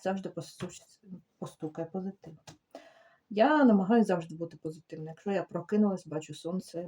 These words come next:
бачу небо, дерева і все таке інше. Якщо я ще жива, отже, я і позитивна. Я маю посміхнутися, зрадіти цьому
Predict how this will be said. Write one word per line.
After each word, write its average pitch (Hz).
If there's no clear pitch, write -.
бачу 147
небо, 180
дерева 165
і 156
все -
таке 180
інше. 175
Якщо 175
я 165
ще 151
жива, 160
отже, 165
я 156
і 160
позитивна. 156
Я 185
маю 170
посміхнутися, 202
зрадіти 175
цьому 175